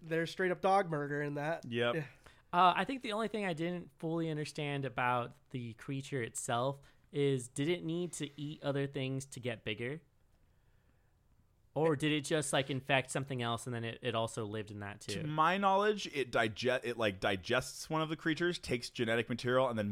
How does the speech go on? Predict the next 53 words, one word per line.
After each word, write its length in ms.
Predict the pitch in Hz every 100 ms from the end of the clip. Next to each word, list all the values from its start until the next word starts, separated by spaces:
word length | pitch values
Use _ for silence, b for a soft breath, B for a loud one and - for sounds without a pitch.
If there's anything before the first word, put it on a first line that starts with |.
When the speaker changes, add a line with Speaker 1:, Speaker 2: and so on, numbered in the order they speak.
| 101
Speaker 2:
morphs 300 | 104 104 -
itself 380 | - - 95 92
into 200 | 87 90
them. 320 | 76 90 117
Speaker 3:
Okay. 280 | 151 147 139 113
Speaker 2:
I 20 |
don't 220 | 160 196
believe 240 | 170 170
that 120 | 165 147
it 120 | 120
makes 480 | 120 117 120 127 -
more 340 | 107 98 123
of 80 | 139
itself. 600 | 170 - 165 185 - - _ -
I 60 |
don't 180 | 139 170
think 220 | - 160
that 100 | 165
it 140 | 131 -
clones 440 | - 123 120 113
itself. 240 | 95 - 151
Speaker 3:
Yeah, 40 |
I 20 |
don't 160 | 165 170
think 160 | 185
it 60 | 170
ever, 280 | 160 160 151
Speaker 2:
I 40 |
think 120 | 151 160
Speaker 3:
like, 40 |
Speaker 2:
it, 60 | 151
like, 140 | 127 127 117
Speaker 3:
yeah. 40 |
Speaker 2:
it, 60 | 139
like, 140 | 135
it's 100 | 120
shapeshifter. 400 | - 147 127 -
Speaker 3:
It's 140 | 113 - 98
one 280 | 208 202 190
thing, 340 | 180 175 135 117
right? 320 | 113 127 - 185
Speaker 1:
It 100 | -
swallows 520 | - 180 185 196 190
it 80 | 170
whole 280 | 175 175
and 80 | 170
becomes 400 | 151 139 135 127
it. 220 | 117 98 - -
Speaker 2:
Yeah, 180 | 180 131
Speaker 3:
Yeah. 180 | 107
Speaker 2:
there 160 | 110 165
you 60 | 104
go. 140 | 90